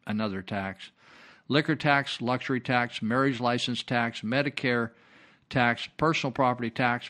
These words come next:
property tax, real estate tax, service charge tax, Social Security tax, road usage tax, recreational vehicle tax, sales tax, school tax,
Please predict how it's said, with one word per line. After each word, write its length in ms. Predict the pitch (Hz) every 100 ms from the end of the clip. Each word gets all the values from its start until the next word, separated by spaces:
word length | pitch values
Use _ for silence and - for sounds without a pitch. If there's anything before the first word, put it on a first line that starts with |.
| -
property 380 | 135 135 120
tax, 480 | 113 123 110 104 - - _ _
real 180 | 127 175
estate 380 | 165 - 143 -
tax, 300 | 135 127 107
service 460 | - 143 135 127 - _ _ _
charge 480 | - 143 127 120 -
tax, 400 | - 123 123 -
Social 320 | - 170 160
Security 440 | 147 - 151 143 127
tax, 380 | - 117 117 -
road 320 | 123 165 151
usage 460 | 135 135 135 113
tax, 520 | - 123 113 110 - - _ _
recreational 640 | 110 117 - 104 175 - 170
vehicle 380 | 123 113 - 101
tax, 440 | 120 117 143 -
sales 300 | 156 240 277
tax, 320 | - 98 90
school 300 | - 117 113
tax, 400 | - 113 107 104